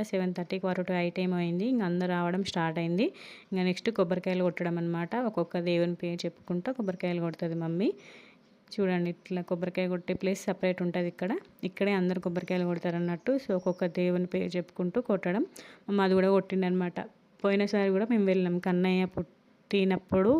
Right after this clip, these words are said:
So, వెళ్ళినాం అనమాట. So, అందుకే ఈసారి కూడా వెళ్ళినాం. So, ప్రతి ఇయర్ ఇట్లనే వెళ్ళాలని మొక్కుకున్నాము.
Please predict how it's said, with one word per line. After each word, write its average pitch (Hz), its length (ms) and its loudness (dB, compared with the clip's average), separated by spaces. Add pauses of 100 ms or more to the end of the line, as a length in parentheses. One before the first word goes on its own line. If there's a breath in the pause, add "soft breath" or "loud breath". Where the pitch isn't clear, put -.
(100)
So, 214 240 0
వెళ్ళినాం 175 400 2
అనమాట. 175 360 0
So, 233 160 -2
అందుకే 180 340 2
ఈసారి 185 320 2
కూడా 185 160 6
వెళ్ళినాం. 175 400 2 (440 loud breath)
So, 208 140 0
ప్రతి 190 280 0
ఇయర్ 202 140 4
ఇట్లనే 196 320 0
వెళ్ళాలని 180 360 2
మొక్కుకున్నాము. 180 640 0